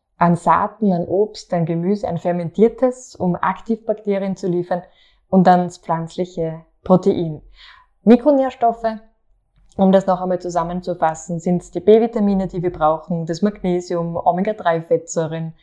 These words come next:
Zink, Selen und natürlich auch Vitamin D, darauf bitte nicht vergessen. Und die Stressreduktion.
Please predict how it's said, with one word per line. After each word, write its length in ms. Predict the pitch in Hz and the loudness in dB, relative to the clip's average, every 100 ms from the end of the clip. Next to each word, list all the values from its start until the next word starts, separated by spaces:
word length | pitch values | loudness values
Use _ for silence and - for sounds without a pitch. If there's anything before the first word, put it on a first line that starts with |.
| _ _ | _ _
Zink, 400 | - 214 214 214 _ _ - | 0 2 2 -4 _ _ 0
Selen 540 | 175 165 165 190 202 _ | 4 4 2 0 -2 _
und 200 | - 202 | -4 0
natürlich 440 | 196 180 190 190 185 | 0 -2 -4 -2 -2
auch 140 | 233 | -2
Vitamin 460 | 202 202 180 170 170 | -6 -2 -2 0 0
D, 260 | 170 226 | 0 0
darauf 320 | 240 175 180 | 0 0 0
bitte 240 | - 196 180 | -2 -4 -2
nicht 300 | 180 202 - | -4 -4 -6
vergessen. 600 | 233 214 208 - 202 202 _ _ _ _ _ _ _ _ | -2 -2 -4 -6 -8 -8 _ _ _ _ _ _ _ _
Und 540 | 202 190 - - - | 2 2 -2 -18 -14
die 80 | 220 | -8
Stressreduktion. 1080 | - 165 156 - 156 151 - 160 165 170 | 0 0 0 -10 -12 -14 -16 -14 -12 -12